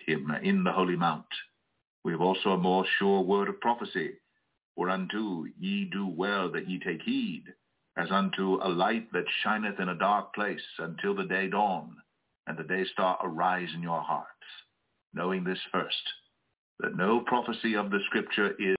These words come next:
of any private interpretation, for the prophecy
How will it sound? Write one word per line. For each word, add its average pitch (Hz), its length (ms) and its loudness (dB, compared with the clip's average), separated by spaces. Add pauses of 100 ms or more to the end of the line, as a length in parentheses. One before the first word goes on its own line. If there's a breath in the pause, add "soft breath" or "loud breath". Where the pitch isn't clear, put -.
of - 360 -4
any 101 320 2
private 95 480 0 (100)
interpretation, 101 1000 -4 (280)
for - 80 -4
the 90 80 -4
prophecy 117 520 -2